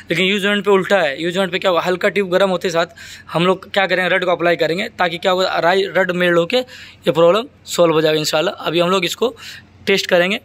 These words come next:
प्रेशर डाल के। तो हम लोग इसको प्रेशर जो डाले अभी हम लोग कंप्रेसर से डाले, कंप्रेसर से प्रेशर डाले, जो प्रेशर हम लोग कितना डाले इसमें,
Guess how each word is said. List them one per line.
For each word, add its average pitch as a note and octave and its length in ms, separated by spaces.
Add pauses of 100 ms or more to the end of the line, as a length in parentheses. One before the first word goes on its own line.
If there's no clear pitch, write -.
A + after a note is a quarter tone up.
प्रेशर E3 260
डाल C#3+ 200
के। C3+ 140 (2000)
तो F3+ 80
हम F3+ 60
लोग F3+ 80
इसको F#3+ 180
प्रेशर F3 400
जो F3+ 160
डाले D#3 220
अभी D#3 120
हम E3+ 80
लोग G3 160
कंप्रेसर E3+ 380
से D#3+ 120
डाले, C#3+ 220 (280)
कंप्रेसर E3 320
से F3+ 120
प्रेशर F3 260
डाले, D3+ 220 (100)
जो D#3+ 160
प्रेशर D#3+ 300
हम F3+ 60
लोग F3 120
कितना F3+ 160
डाले D3 140
इसमें, G3 220